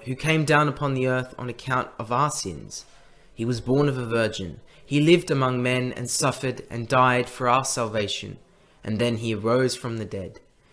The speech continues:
And he has resurrected the human race with him. We believe that he is one in essence with the Father, and equal to him in authority and honor. We believe this without any sly rationalizations,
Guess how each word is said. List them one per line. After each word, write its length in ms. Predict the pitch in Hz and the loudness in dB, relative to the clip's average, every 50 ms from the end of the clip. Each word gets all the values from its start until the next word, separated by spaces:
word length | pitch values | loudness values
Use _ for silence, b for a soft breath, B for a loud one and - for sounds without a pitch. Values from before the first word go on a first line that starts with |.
| b b b - | b b b -2
And 80 | 135 | 2
he 60 | 151 | 4
has 160 | 160 156 127 135 | 4 4 4 4
resurrected 600 | 156 170 165 151 143 147 156 160 156 - 165 131 | 4 4 4 4 4 4 4 4 2 -2 -6 -6
the 80 | 143 131 | -6 -8
human 320 | - - 147 139 135 127 | -6 -4 -4 -2 -2 0
race 340 | 123 131 131 123 - - 127 | 2 2 2 2 0 -4 -2
with 240 | 135 147 143 143 - | -2 -2 -2 -4 -8
him. 300 | - 95 82 - - _ _ _ _ _ _ b b b b b b b b b | -10 -10 -10 -12 -16 _ _ _ _ _ _ b b b b b b b b b
We 200 | - 139 165 190 | 4 6 8 8
believe 420 | 170 160 165 170 170 170 170 165 143 | 8 6 6 6 8 6 6 4 4
that 160 | 151 - - | 0 0 0
he 200 | 127 147 156 151 | 0 2 4 4
is 160 | 143 123 - | 4 2 -2
one 300 | 113 113 135 147 160 165 | -2 0 2 4 4 4
in 160 | 160 143 139 | 2 2 2
essence 400 | 143 143 135 - - 135 113 - | 0 2 0 0 -2 -4 -6 -8
with 80 | - 120 | -8 -8
the 80 | 113 107 | -8 -8
Father, 480 | - - 110 104 104 101 104 101 101 b b b b b b b b | -6 -4 -2 -2 -2 -4 -6 -10 -12 b b b b b b b b
and 160 | - 123 - - | -8 -8 0 6
equal 380 | 165 185 202 - - 190 185 | 6 6 6 4 0 -4 -4
to 140 | 175 - 165 | -2 -4 -8
him 300 | 143 127 151 151 147 147 - | -6 -4 -2 -2 -2 -4 -2
in 160 | - 160 165 | -2 0 0
authority 640 | 160 - - - 147 139 143 143 139 135 135 123 - - | 0 -2 0 2 2 2 4 2 0 -2 -4 -6 -6 -6
and 240 | 131 135 135 131 127 | -4 -4 -2 -2 -2
honor. 300 | 117 107 95 78 - - - _ _ _ - - - _ _ b b b b b b _ | -4 -4 -4 -8 -10 -16 -20 _ _ _ -20 -20 -20 _ _ b b b b b b _
We 180 | - 135 151 160 | 2 4 4 4
believe 400 | 147 147 147 147 151 151 151 131 | 6 4 4 4 4 2 2 0
this 320 | 131 143 143 143 - - | 0 0 0 0 -2 -2
without 380 | - 131 120 131 120 120 - - - | -4 -2 2 2 2 2 0 -2 -4
any 280 | 147 151 160 160 156 | -2 0 0 0 -2
sly 520 | 143 - - - - 131 135 135 135 135 131 | -2 -2 -2 -2 -2 0 0 2 2 2 2
rationalizations, 1400 | 123 117 127 127 135 - - 131 123 120 120 120 117 117 107 117 107 98 92 - - 85 - - - - - | 2 2 2 2 0 -4 -6 -6 -6 -4 -4 -4 -4 -6 -6 -6 -6 -6 -6 -8 -10 -10 -16 -16 -16 -16 -16